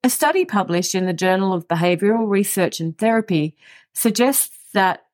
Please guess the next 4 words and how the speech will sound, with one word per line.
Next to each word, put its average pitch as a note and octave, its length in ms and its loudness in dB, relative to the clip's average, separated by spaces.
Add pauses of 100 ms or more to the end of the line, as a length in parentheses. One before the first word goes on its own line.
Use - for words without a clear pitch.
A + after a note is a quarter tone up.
exposure G#3 720 0
to F3 200 -4
feared B3+ 420 0
situations, - 920 -4